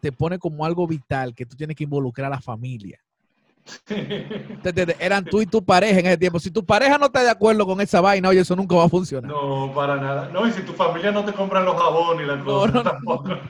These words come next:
Speaker 1: eso no va a funcionar. Eso
Speaker 2: <laughs>
Speaker 1: no.
Speaker 2: Eso no funciona. Y lo bueno, mira, lo bueno de eso es que son muchos productos. Y, y de Amway yo te digo que puedo sacar que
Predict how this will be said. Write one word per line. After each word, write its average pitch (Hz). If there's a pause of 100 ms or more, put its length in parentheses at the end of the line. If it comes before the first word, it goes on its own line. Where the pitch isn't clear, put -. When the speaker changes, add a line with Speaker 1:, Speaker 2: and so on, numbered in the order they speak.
(160)
Speaker 1:
eso 185
no 190
va 180
a 180
funcionar. 127
Eso 165
Speaker 2:
<laughs> 175
Speaker 1:
no. 208
Speaker 2:
Eso 190 (180)
no 196
funciona. 165 (400)
Y 202
lo 220
bueno, 240
mira, 202
lo 180
bueno 240
de 196
eso 190
es 185
que 190
son 190
muchos 220
productos. 147
Y, 170
y -
de 165
Amway 196
yo 202
te 202
digo 185
que 180
puedo -
sacar 175
que 160